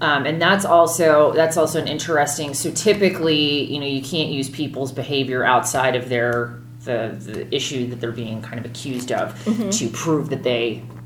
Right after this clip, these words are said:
Speaker 1: committed the crime that they are accused of, but there are, um, certain exceptions to those evidentiary rules, and I'm sure that's what the prosecution is trying to, um, fit their
Speaker 2: Yeah.
Speaker 1: argument under. So,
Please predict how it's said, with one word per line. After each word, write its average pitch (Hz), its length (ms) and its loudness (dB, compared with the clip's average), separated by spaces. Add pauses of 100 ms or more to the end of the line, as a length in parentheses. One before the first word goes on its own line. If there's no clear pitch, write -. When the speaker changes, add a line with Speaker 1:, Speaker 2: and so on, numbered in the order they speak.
(260)
Speaker 1:
committed 135 320 -2
the 131 80 -4
crime 120 320 -4
that 117 100 -10
they 113 120 -2
are 98 100 -4
accused 117 480 -6
of, 117 160 -2
but 120 100 -8
there 127 140 0
are, 127 480 6
um, 120 320 0
certain 120 640 -2
exceptions 120 680 -4
to - 140 -6
those 117 240 -2
evidentiary 117 680 -6
rules, 113 360 -6
and 120 60 -8
I'm 123 60 -8
sure 127 220 -6
that's 113 260 -4
what - 220 -6
the 120 200 -6
prosecution - 680 -8
is - 80 -10
trying - 340 -8
to, 101 300 -6 (540)
um, - 220 -8
fit - 340 -4
their 123 140 0
Speaker 2:
Yeah. 160 320 2
Speaker 1:
argument 165 200 -2
under. 113 400 -4
So, 123 220 -2